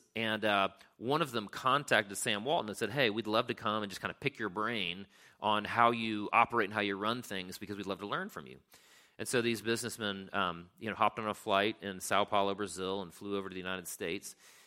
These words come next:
And interestingly enough, when they got off their plane, they were met by an old man in an F one fifty pickup truck with a king cap. <laughs> And, uh, and it was Sam Walton picking them up personally at the airport, even though he was, at this point in time, a multi, multi-millionaire. And so they,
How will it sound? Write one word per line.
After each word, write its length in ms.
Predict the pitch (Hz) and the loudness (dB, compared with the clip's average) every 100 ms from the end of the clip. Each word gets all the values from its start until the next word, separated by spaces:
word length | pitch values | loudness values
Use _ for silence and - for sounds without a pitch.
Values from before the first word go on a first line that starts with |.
| _ - | _ -2
And 100 | 123 | 0
interestingly 480 | 143 165 - 131 123 | 2 0 0 0 2
enough, 360 | 139 117 - | 4 4 2
when 180 | 120 117 | -4 0
they 100 | 107 | 4
got 200 | 113 127 | 6 8
off 180 | 123 - | 6 4
their 140 | 107 | -2
plane, 460 | - 165 123 107 107 | 0 0 0 0 2
they 80 | 107 | 2
were 100 | 104 | 2
met 380 | 110 135 117 107 | 2 2 2 2
by 100 | 101 | 2
an 80 | |
old 240 | 87 120 113 | 2 -2 0
man 440 | 123 107 92 95 95 | 0 0 -2 -4 -6
in 80 | |
an 120 | 101 - | -6 -2
F 240 | 113 - | -2 -2
one 180 | 110 101 | -8 -8
fifty 320 | - 107 95 | -8 -8 -8
pickup 320 | - - 90 | -6 -4 -4
truck 300 | - 87 85 95 | -4 -4 -4 -6
with 100 | 85 | -6
a 100 | 82 | -6
king 260 | - 117 | -4 -6
cap. 320 | 98 58 50 - _ - - - _ - | -4 -8 -10 -20 _ -20 -20 -20 _ -2
<laughs> 240 | 131 - | 0 4
And, 260 | 196 131 120 | 6 6 4
uh, 180 | 117 110 | 6 6
and 100 | 120 | 6
it 40 | 107 | 2
was 120 | 101 | -2
Sam 280 | - 110 107 | 0 0 2
Walton 340 | 135 87 85 - | 0 0 -12 -10
picking 240 | 117 104 | -10 -6
them 160 | 95 92 | -6 -4
up 160 | 92 | -4
personally 340 | - 160 98 92 | 0 -2 -2 -6
at 60 | |
the 80 | 90 | -4
airport, 360 | 165 - 71 - _ - - | -6 -6 -10 -10 _ -20 -6
even 180 | 120 113 | -4 -2
though 80 | 104 | -2
he 120 | 110 | -2
was, 200 | 98 - | -2 -4
at 140 | 101 104 | -6 -4
this 140 | 101 | -6
point 220 | - 90 | -6 -12
in 60 | 87 | -6
time, 260 | 95 90 78 | -4 -4 -6
a 60 | |
multi, 280 | 95 95 92 | -8 -4 -4
multi-millionaire. 720 | 90 82 85 85 87 - - _ - - - - - - | -4 -6 -6 -6 -8 -8 -12 _ -20 -20 -20 -20 -20 -8
And 100 | - | 0
so 140 | 147 139 | 4 4
they, 300 | 131 139 | 6 4